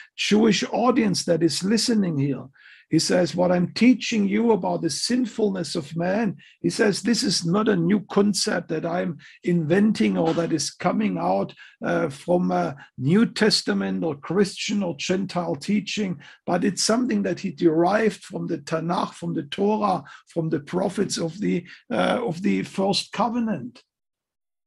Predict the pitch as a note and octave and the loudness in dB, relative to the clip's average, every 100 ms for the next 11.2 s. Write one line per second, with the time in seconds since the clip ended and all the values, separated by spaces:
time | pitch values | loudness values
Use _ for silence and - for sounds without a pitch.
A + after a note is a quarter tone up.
0 | - - - G3 F3+ - G#3 A#3+ G#3 C#3+ | -20 -20 -2 0 2 0 0 2 -2 0
1 | G3+ G#3 A3+ - F3+ - G3+ F#3 F#3+ - | 0 2 0 -2 -6 -4 -4 -2 -4 -4
2 | A3+ F3+ - G3 F#3+ - - F3 G3 - | -6 -8 -6 -4 -4 -6 -6 -2 -2 -4
3 | - _ _ - F3+ G#3 G#3+ - - - | -8 _ _ -2 0 2 -2 -6 -20 -18
4 | - E3 E3+ F#3+ E3 E3 B3 A3 - E3+ | -6 -2 -2 -2 -2 -2 -6 -8 -4 -2
5 | E3+ G3 F#3+ G3+ F3+ D3 - - _ D3+ | 0 0 -2 -2 -2 -2 -8 -20 _ 0
6 | E3+ G#3 B3 A#3+ - - G#3 A3 - D#3 | 2 4 4 4 2 4 4 4 2 -2
7 | C3+ A3 - G3 B3 F#3 - D3+ F3+ D#3+ | -2 -2 0 -2 -2 -4 -4 -6 -8 -6
8 | F3 F#3+ F3+ D#3 - - E3 E3+ G3 G#3+ | -4 -4 -4 -6 -8 -6 0 0 2 0
9 | - - - - D#3 G#3+ - G3 A3 A#3 | -2 -10 -20 -6 -4 -4 -4 -2 0 0
10 | A3 A#3 - D#3+ C#3+ - F#3 G#3 F#3+ G3 | 0 0 -2 -6 -6 -4 0 0 -2 -4
11 | F3+ | -4